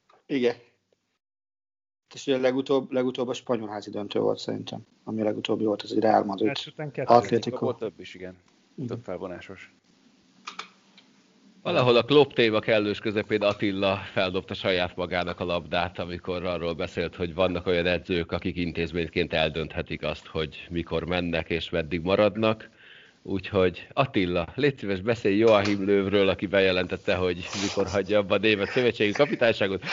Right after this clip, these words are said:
Speaker 4: addig én keresek egy zsebkendőt és kifújom az orromat.
Speaker 1: Hát ugye Löw azt mondja, hogy kétezer-hattól most már biztosan kétezer-huszonegy nyaráig irányítja a német válogatottat.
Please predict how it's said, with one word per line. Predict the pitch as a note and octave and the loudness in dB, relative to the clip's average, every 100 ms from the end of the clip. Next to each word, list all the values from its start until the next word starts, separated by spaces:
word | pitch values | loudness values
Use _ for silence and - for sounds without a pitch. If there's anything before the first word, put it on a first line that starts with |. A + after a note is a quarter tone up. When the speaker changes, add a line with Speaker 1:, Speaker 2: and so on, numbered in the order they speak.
| - | 0
Speaker 4:
addig | F#3 C#3+ B2 | 2 2 2
én | B2 | 2
keresek | A#2+ B2 A2+ G#2+ | 6 4 4 0
egy | F#2 | -4
zsebkendőt | F2 G#2+ - F#2+ F#2+ | -2 -2 -2 -4 -4
és | F#2+ | -6
kifújom | - F#2 F#2+ E2+ | -10 -8 0 2
az | F2+ F2 | 2 0
orromat. | F#2+ G#2+ C3+ G#2 G#2 - - - - - - - _ G3 - - - - - - - - _ _ _ _ _ | -2 2 2 4 6 6 6 8 6 6 -8 -12 _ 2 4 4 2 0 -4 -6 -12 -16 _ _ _ _ _
Speaker 1:
Hát | - E3+ | 6 10
ugye | A#3+ G#3 - | 12 12 10
Löw | G3 D#3 C3 C#3+ - - - _ _ _ _ _ _ _ _ _ _ _ | 8 10 12 8 2 -14 -18 _ _ _ _ _ _ _ _ _ _ _
azt | _ C3+ C3+ | _ 2 2
mondja, | B2 A#2+ | 0 0
hogy | B2 | 0
kétezer-hattól | - D#3+ C3+ A#2 A2+ A2+ C3 A#2+ - _ B2 A#2+ B2 B2+ - - | 8 10 10 8 8 8 8 6 4 _ 6 8 8 4 -4 -2
most | B2+ B2 - | 0 0 0
már | A#2+ A#2 | 0 2
biztosan | B2 - - A2 A2+ | 0 -2 -4 -4 -2
kétezer-huszonegy | A2 A2 - - A2 G#2+ A2+ A2+ A2+ - _ _ _ C3 A#2+ B2 A#2 A2+ G#2+ A2 - - _ _ _ _ | 4 4 2 0 4 4 6 6 4 0 _ _ _ -2 2 2 2 2 0 -2 -12 -14 _ _ _ _
nyaráig | B2 A#2 G2+ G#2 G#2+ | 6 8 8 6 4
irányítja | A2+ G2+ G#2 F#2+ G#2 | 4 4 0 -2 0
a | |
német | G#2+ F#2 A#2 | 0 -2 8
válogatottat. | F#3+ F#3+ D#3 D3 - B2 - | 12 12 12 8 8 6 6